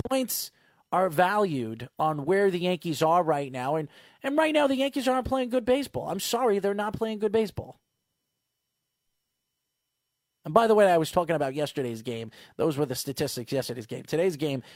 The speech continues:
LeMahieu had one hit, batting, uh, leadoff. And Aaron Judge had one hit. Luke Voit had no hits. Brett Gardner was hitting cleanup. Makes no sense. He had no hits.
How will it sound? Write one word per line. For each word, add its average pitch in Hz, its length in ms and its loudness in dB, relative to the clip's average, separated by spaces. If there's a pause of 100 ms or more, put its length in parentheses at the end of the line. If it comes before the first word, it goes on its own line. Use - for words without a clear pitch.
(200)
LeMahieu 156 400 2
had 135 160 0
one 147 180 2
hit, - 480 -8 (420)
batting, 139 380 -2
uh, 127 540 -2
leadoff. 147 580 -2 (880)
And 151 100 -2
Aaron 160 220 0
Judge 160 160 2
had 151 160 2
one 139 160 0
hit. 131 280 -2 (280)
Luke 160 200 0
Voit 165 200 4
had 147 160 0
no 156 240 4
hits. 127 460 -6 (720)
Brett 170 200 2
Gardner 185 360 8
was 139 140 -2
hitting 151 180 0
cleanup. 139 420 -2
Makes 147 220 -6
no 123 120 -4
sense. 165 640 -4 (680)
He 202 140 4
had 175 180 6
no 139 160 2
hits. 135 480 -4